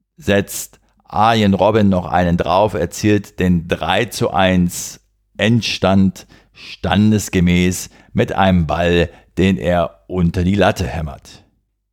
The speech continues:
Im Berliner Olympiastadion findet an diesem ersten Bundesligaspieltag eine Traditionsbegegnung statt. Hertha B S C trifft auf den Aufsteiger erster F C Nürnberg. Halbzeitstand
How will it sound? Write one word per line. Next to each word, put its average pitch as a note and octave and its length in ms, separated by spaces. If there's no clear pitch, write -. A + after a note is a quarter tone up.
Im C#3+ 360
Berliner C3 540
Olympiastadion F#2+ 1120
findet C3 400
an G2+ 140
diesem A2+ 200
ersten G#2+ 480
Bundesligaspieltag F#2+ 1200
eine F2+ 440
Traditionsbegegnung F2 1200
statt. - 360
Hertha G2+ 440
B F#2 180
S F2+ 220
C G2+ 400
trifft - 360
auf F#2 160
den F2+ 140
Aufsteiger E2+ 840
erster D2 560
F D#2 160
C F2+ 380
Nürnberg. A#2+ 800
Halbzeitstand F#2 960